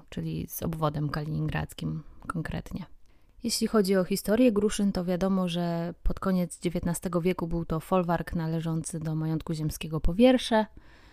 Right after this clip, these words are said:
Tereny te w latach międzywojennych nie należały oczywiście do Polski, były to Prusy Wschodnie, a po wojnie niemiecka ludność została stąd przymusowo wysiedlona,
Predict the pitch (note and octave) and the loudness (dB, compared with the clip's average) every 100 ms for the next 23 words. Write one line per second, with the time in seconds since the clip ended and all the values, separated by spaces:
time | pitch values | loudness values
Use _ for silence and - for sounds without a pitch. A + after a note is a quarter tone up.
0 | - - - - A#3 G#3+ G3 F#3 E3+ E3+ | -20 -20 -4 4 8 8 6 2 0 -2
1 | E3 F3+ D#3+ D#3+ E3 E3 D#3+ D#3 - - | -2 -2 -2 -2 0 0 0 -2 -6 -2
2 | G#3+ G#3 F3+ E3 E3+ F#3 F3+ F3 E3+ E3 | 2 4 4 4 4 2 0 -6 -6 -4
3 | D#3+ - B3+ - F#3 D#3+ D#3+ D#3 D#3 - | 0 6 6 6 -4 -4 -4 -6 -8 -6
4 | D#3+ D3 - - A3 G#3+ G3 F#3 - - | -6 -6 -6 2 4 6 4 2 -4 -20
5 | - - C4+ C#4 G3 E3+ F3 G3 F#3 E3+ | -20 0 4 6 4 4 4 4 2 2
6 | E3+ - E3+ D#3+ E3 E3+ D#3+ D#3 E3+ E3 | 0 -2 -2 0 2 0 0 -4 -2 -2
7 | - E3 D#3+ - E3+ D#3+ F#3 E3+ D#3 F3 | -2 -2 -2 -4 -2 -2 -2 0 0 -2
8 | E3+ D#3 E3+ G#3 F#3+ | -2 0 2 2 2